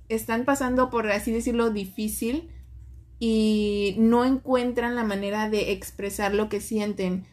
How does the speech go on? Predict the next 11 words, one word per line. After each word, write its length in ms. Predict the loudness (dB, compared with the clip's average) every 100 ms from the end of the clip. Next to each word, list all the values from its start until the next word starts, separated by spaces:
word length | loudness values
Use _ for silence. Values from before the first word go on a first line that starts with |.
| -6
o 140 | -2
no 120 | 2
encuentran 560 | 2 2 2 2 2 2
una 200 | 2 0
forma 520 | 0 -2 0 0 0
de, 720 | 0 2 2 0 -2 -4 -4 0
o 280 | 4 4 4
no 220 | 4 6
tienen 260 | 4 4 4
a 160 | 4
alguien 420 | 2 2 -2 -4